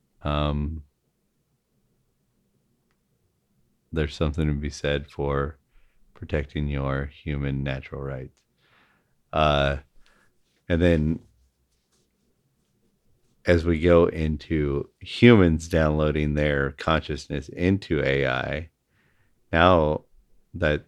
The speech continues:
that holds a little stronger because at some point you were born human. So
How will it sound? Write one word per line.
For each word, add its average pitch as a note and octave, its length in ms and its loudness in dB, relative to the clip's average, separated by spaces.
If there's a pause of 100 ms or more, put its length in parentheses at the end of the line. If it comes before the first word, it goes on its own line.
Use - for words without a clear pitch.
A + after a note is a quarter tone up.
(120)
that C#2 200 0
holds D#2 260 -4
a D#2+ 60 -4
little C#2+ 240 -4
stronger G2 500 2
because D2 540 -4 (200)
at C#2+ 160 -4
some D#2 260 -2
point D2+ 300 -4
you E2 200 -4
were E2+ 280 6
born C#2+ 680 -4 (880)
human. C#2 580 -6 (480)
So C#2+ 380 -4